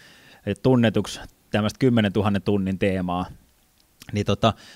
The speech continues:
suomalaisilla luistelijoilla se kymmenentuhatta tuntia täyttyy aika paljon myöhemmin kuin esimerkiksi kanadalaisilla luistelijoilla, ketkä pääsee luistelemaan, sanotaan, kolme kertaa enemmän joka vuosi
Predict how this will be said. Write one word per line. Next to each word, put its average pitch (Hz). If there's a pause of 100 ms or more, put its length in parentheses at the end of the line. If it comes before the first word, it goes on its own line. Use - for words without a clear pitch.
suomalaisilla 117
luistelijoilla 113
se 117
kymmenentuhatta 120
tuntia 113
täyttyy 127
aika 120
paljon 110
myöhemmin 92 (240)
kuin 95
esimerkiksi 104
kanadalaisilla 90
luistelijoilla, 87 (160)
ketkä 104
pääsee 117
luistelemaan, 101 (100)
sanotaan, 113
kolme 131
kertaa 95
enemmän 95
joka 104
vuosi 92